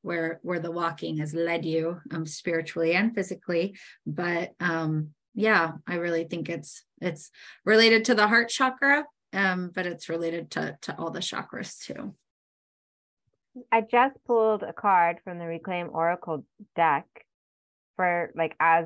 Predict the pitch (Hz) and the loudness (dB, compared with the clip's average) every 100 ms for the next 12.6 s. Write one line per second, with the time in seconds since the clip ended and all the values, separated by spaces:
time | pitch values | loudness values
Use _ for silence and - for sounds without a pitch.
0 | - 151 156 147 - 175 175 - 127 131 | -4 -8 -4 -4 -4 -2 -2 -4 -8 -8
1 | 147 156 156 156 165 170 156 156 165 - | -10 -10 -8 -6 -8 -8 -6 -2 -2 -2
2 | 160 120 151 160 175 202 185 - 190 185 | -6 -8 -8 -10 -10 -10 -10 -12 -10 -8
3 | 185 180 _ _ _ _ _ _ - - | -8 -8 _ _ _ _ _ _ -20 -8
4 | 233 226 - _ _ _ _ _ - 185 | -6 -6 -10 _ _ _ _ _ -18 -12
5 | 214 190 190 190 196 190 190 196 _ _ | -10 -10 -12 -8 -6 -6 -8 -12 _ _
6 | - 269 220 170 156 147 - _ 175 180 | -8 -6 -6 -8 -8 -8 -12 _ -8 -6
7 | 180 175 175 170 160 156 160 _ _ _ | -6 -10 -10 -8 -4 -4 -6 _ _ _
8 | _ _ _ _ - 208 - 180 - - | _ _ _ _ -12 -10 -10 -12 -12 -4
9 | 247 180 220 - 151 156 - 156 156 147 | 0 0 -2 -8 -12 -10 -6 -6 -2 -2
10 | 262 185 180 - _ - 403 - 285 - | 0 0 -2 -6 _ -2 -2 0 -6 -2
11 | - 269 - 254 - 240 226 - 180 220 | -2 -2 -2 -2 4 2 4 -2 0 0
12 | 277 240 220 226 160 | 2 4 4 4 2